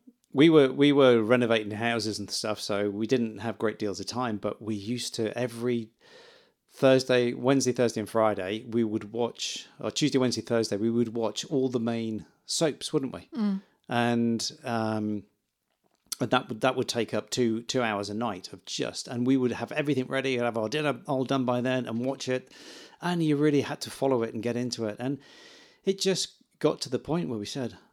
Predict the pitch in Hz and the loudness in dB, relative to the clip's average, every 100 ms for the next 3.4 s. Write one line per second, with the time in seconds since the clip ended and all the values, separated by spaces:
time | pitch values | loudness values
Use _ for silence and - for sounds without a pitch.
0 | _ 147 170 156 - 127 160 - - - | _ -8 -6 -6 -4 -2 -4 -6 -14 -10
1 | 110 95 92 120 131 95 - - 104 - | -8 -6 -6 -8 -8 -10 -14 -10 -4 -4
2 | 143 120 107 104 101 - 139 131 113 123 | -2 -4 -4 -6 -6 -4 -2 -2 -4 -4
3 | 147 - 98 | -4 -4 -8